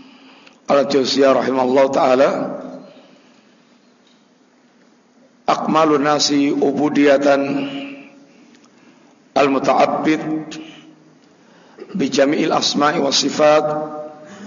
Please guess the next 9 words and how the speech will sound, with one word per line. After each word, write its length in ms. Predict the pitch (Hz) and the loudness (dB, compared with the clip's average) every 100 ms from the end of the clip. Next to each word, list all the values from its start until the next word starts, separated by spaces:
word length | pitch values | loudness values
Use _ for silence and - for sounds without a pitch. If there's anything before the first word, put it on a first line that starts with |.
| - - - - - - - - | -18 -18 -20 -20 -20 -20 -14 -2
allati 400 | 160 156 143 151 | 2 4 2 2
yutalli'u 580 | 139 143 151 139 - 139 135 143 - - - - - - - | 2 4 4 4 4 4 4 2 0 -4 -6 -8 -14 -16 -4
'alaiha 340 | 135 143 143 135 | 0 4 4 4
al-bashar." 500 | 131 123 127 131 117 - - - - - - - - - - - - - - - - - - - - - - - - | 2 2 0 -2 -2 -6 -10 -14 -18 -20 -20 -20 -20 -20 -20 -20 -20 -20 -20 -20 -20 -20 -20 -20 -20 -20 -20 -14 -4
Hamba 320 | 143 156 170 | -2 2 4
yang 240 | 170 151 - | 4 0 0
paling 240 | 147 147 | 2 0
sempurna 880 | 131 139 143 156 156 160 160 165 160 160 - - - - - _ _ _ _ | -2 -2 2 0 2 0 0 -4 -8 -12 -16 -20 -20 -20 -20 _ _ _ _
penghambaannya 760 | - 147 147 143 151 156 147 | -4 0 0 2 2 0 -2